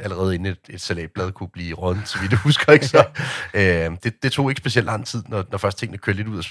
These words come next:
Speaker 1: af, af, af en tangent. Og der, der er nødt til at sige, at vi, vi, vi ser lidt af, af de samme tendenser i den amerikanske marked nu, at det kører lidt ud af en tangent for den, for den amerikanske stat.
Speaker 2: Så det vil sige, at vi kigger potentielt ind i en, en eller anden form for korrektion fra, fra, fra markedet også? Eller
Speaker 1: Ja,
Speaker 2: hvordan ser du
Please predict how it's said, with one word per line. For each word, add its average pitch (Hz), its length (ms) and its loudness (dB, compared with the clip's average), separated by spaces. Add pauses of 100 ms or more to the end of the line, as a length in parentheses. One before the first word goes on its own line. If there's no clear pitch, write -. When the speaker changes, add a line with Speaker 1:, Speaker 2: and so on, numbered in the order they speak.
Speaker 1:
af, 104 80 -6
af, 92 180 -4
af 101 80 -6
en 95 60 -6
tangent. 98 440 -4 (540)
Og 101 160 -2
der, 95 100 -4 (460)
der 120 60 -4
er 117 100 -4
nødt 135 120 6
til - 80 -4
at 143 40 -2
sige, 151 160 -2
at 123 60 -6
vi, 110 120 0
vi, 107 280 -6
vi 107 60 -4
ser 160 220 4
lidt 135 180 2 (240)
af, 101 100 -4 (140)
af 98 100 -10
de 92 100 -10
samme 104 440 4
tendenser 95 380 -6
i 95 40 -6
den 90 80 -6
amerikanske 85 440 -6
marked 92 260 -4
nu, 90 80 -4
at - 80 -8
det - 80 -10
kører 98 160 2
lidt 107 120 2
ud 107 80 -4
af 85 40 -2
en 82 60 -6
tangent 90 400 -4
for - 100 -6
den, 87 200 -16 (120)
for - 100 -12
den 87 100 -12
amerikanske 95 400 -12
stat. - 180 -12 (760)
Speaker 2:
Så - 80 -14
det - 120 -12
vil 120 80 0
sige, 113 100 -4
at 117 40 -6
vi 117 40 -8
kigger 143 260 2
potentielt 131 460 -2
ind 123 160 -6
i 120 40 -6
en, 123 60 -6
en 127 60 -8 (100)
eller 131 140 -6
anden 127 100 -8
form 123 160 -4
for 123 80 -10
korrektion 123 420 -6
fra, 107 400 -2
fra, 107 280 -6
fra 98 160 -10
markedet 120 380 -2
også? 113 260 -6 (340)
Eller 117 140 -4
Speaker 1:
Ja, 123 40 0
Speaker 2:
hvordan 113 120 -4
ser 120 160 -8
du 113 80 -8